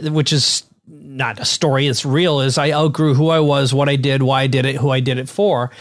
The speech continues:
I loved the people, but, uh, the, the pathway to, to getting customers required a lot of social ads, and I just got sick of funnels. There's too many funnels. There's too many ads. There's no inventory. It's a bad business to be in. And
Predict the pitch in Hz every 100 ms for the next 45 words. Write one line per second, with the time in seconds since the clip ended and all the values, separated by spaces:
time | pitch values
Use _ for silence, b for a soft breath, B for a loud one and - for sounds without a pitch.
0 | B B - 160 147 190 196 147 - -
1 | 208 160 131 127 B B B B 147 180
2 | 175 - - - 143 139 151 147 139 131
3 | 143 - - 208 214 165 143 120 123 127
4 | 147 127 127 - 127 156 123 - 175 -
5 | 139 123 - 135 147 160 143 127 147 -
6 | 151 135 139 - 131 131 139 b b b
7 | b 175 233 302 - 190 - 202 190 151
8 | 254 202 131 - 170 - 202 226 269 -
9 | 175 202 202 139 - 220 233 - 143 127
10 | 147 143 165 135 196 202 139 127 120 135
11 | 120 120 151 B B B B 185 196 139
12 | 170 180 175 160 151 156 - 143 160 185
13 | 156 120 131 - 156 151 147